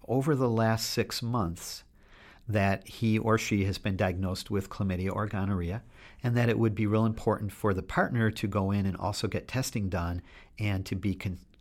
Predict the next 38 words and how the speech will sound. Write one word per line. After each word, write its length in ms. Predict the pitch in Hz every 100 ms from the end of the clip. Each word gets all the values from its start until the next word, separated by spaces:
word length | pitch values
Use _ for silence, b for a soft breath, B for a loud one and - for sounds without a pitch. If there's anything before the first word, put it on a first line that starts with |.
| 92
uh, 80 | 90
considered 540 | - 87 - 101 95
for 140 | -
treatment 520 | 87 - 117 113 160 -
for 260 | - 80
the 160 | 76 80
condition. 580 | - 76 80 - - 85 - B B B B B B B
Um, 340 | 117 101 101 113 - - 120
Adam, 260 | 127 135
I 260 | 110 107 98 -
also 260 | 117 - 120
had 140 | 110
an 60 | 101
extra 260 | 165 - 120
thought 200 | 113 104
I 60 |
wanted 320 | 98 123 -
to 160 | 104 -
add, 320 | 95 92 98
which 280 | 98 95 -
you 100 | 98
were 320 | 98 92 92 B B B
asking 320 | 117 120 131
me 120 | 110 101
about, 280 | 98 98
and 120 | 98 107
that 180 | 135
is 200 | 127 107
the 120 | 101 98
seriousness 880 | - 208 202 131 110 110 107 - -
of 300 | 98 98 92 B B B -
these 220 | 110 107
conditions, 500 | - 104 107 117 -
perhaps 480 | - 92 110 101 -
if 120 | -
they 140 | 95
go 340 | 92 107 104 92
untreated. 800 | 95 87 - - 147 110 87 85